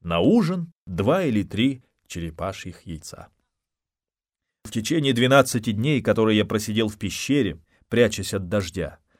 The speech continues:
я ежедневно по два, по три часа посвящал земляным работам, расширяя свою пещеру. Я прокапывал ее все дальше в одну сторону до тех пор,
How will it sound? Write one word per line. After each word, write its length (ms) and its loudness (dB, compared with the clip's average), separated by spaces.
я 240 0
ежедневно 680 -2
по 160 -6
два, 440 -2
по 180 -4
три 240 -2
часа 360 -4
посвящал 680 -4
земляным 600 -6
работам, 680 -6
расширяя 720 -4
свою 400 -6
пещеру. 680 -10
Я 260 0
прокапывал 880 -2
ее 320 -4
все 200 -10
дальше 420 -6
в 60 -6
одну 280 -6
сторону 600 -2
до 120 -2
тех 260 -6
пор, 320 2